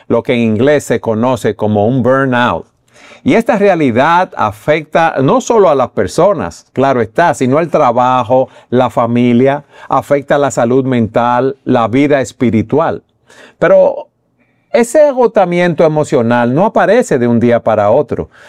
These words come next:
sino que es el resultado de tensiones, de estrés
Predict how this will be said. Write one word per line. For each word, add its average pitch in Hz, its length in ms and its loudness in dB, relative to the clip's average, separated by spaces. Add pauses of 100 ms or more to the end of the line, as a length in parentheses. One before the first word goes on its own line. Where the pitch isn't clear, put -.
(120)
sino 127 320 0
que 185 100 -2
es 160 100 -4
el 190 300 0 (120)
resultado 147 960 0
de 123 120 2
tensiones, 123 920 -2
de 110 140 2
estrés 135 680 -2